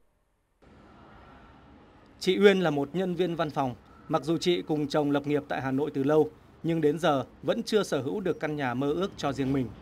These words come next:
Thu nhập cả hai vợ chồng khoảng ba mươi triệu đồng một tháng, nhưng hai anh chị phải thuê nhà với giá bằng năm mươi phần trăm tổng thu nhập của mình. Để mua được một căn nhà, cần phải thêm hàng chục năm nữa. Do vậy, phương án khả thi lúc này là thuê nhà. Tuy nhiên,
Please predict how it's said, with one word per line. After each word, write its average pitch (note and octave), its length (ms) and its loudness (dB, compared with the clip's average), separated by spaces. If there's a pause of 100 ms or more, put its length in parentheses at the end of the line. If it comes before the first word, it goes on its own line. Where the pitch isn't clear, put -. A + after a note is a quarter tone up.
(540)
Thu F#3+ 100 0
nhập F3+ 220 2
cả C#3+ 140 0
hai D3+ 200 -2
vợ D#3+ 140 -4
chồng C#3 240 -2
khoảng B2+ 300 -4
ba D3 140 2
mươi D#3 140 -2
triệu D#3+ 120 -6
đồng B2+ 180 -4
một B2 140 -6
tháng, C#3 280 -4 (400)
nhưng G3+ 220 -2
hai G3 160 -2
anh F#3+ 120 -2
chị F3+ 220 -2
phải C#3 240 -4
thuê D#3+ 240 -4
nhà C#3 280 0 (120)
với D3+ 160 0
giá D3+ 240 -2
bằng C#3+ 300 -2
năm F3 140 -2
mươi F#3 100 -2
phần C#3 200 -4
trăm D#3 260 -2
tổng D3 220 -4
thu C#3+ 80 -6
nhập C#3 200 -2
của C3+ 100 -2
mình. B2+ 220 -2 (840)
Để E3 160 2
mua G#3 220 2
được F#3 140 -2
một D#3+ 200 -2
căn F3+ 160 0
nhà, D3+ 280 2 (240)
cần D#3+ 240 0
phải C#3 180 -2
thêm D#3 220 -4
hàng B2+ 220 -6
chục C#3+ 140 -4
năm C#3+ 200 0
nữa. E3+ 220 0 (640)
Do D#3 160 4
vậy, C#3+ 280 0
phương D#3+ 120 -2
án C#3 200 -2
khả D#3 180 -2
thi C#3+ 160 -8
lúc E3 120 -4
này C3 260 -2 (160)
là B2+ 180 -2
thuê E3 180 -4
nhà. C3+ 260 0 (720)
Tuy G#3+ 120 0
nhiên, G#3+ 240 8